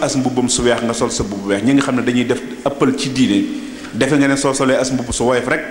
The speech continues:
wala nga sol sa as kii rek, loolu mooy diine. Bu dee hadiis, bu dee benn hadiis nga yokk ci beneen, bu dee hadiis nga gën koo sax ëppal ci loo xam ne yonent bi wax na lu nekk, waaye wax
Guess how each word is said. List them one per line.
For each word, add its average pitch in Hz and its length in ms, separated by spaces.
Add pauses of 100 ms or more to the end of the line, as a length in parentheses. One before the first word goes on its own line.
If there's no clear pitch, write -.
(540)
wala 131 200
nga 135 140
sol 131 220
sa - 140
as 120 160
kii 127 140
rek, 131 120
loolu 135 240
mooy 131 200
diine. 123 240
Bu 135 180
dee 147 200
hadiis, 131 260
bu 120 140
dee 127 120
benn 127 300
hadiis 123 240
nga 127 140
yokk 127 280
ci 131 100
beneen, 131 500 (540)
bu 123 120
dee 156 160
hadiis 131 260
nga 135 100
gën 151 240
koo 151 160
sax 147 160 (120)
ëppal 147 480
ci 156 120
loo 143 140
xam 127 200
ne 127 80 (240)
yonent 147 260
bi 156 120
wax 147 160
na 120 80
lu 131 120
nekk, 120 200
waaye 120 180
wax 139 160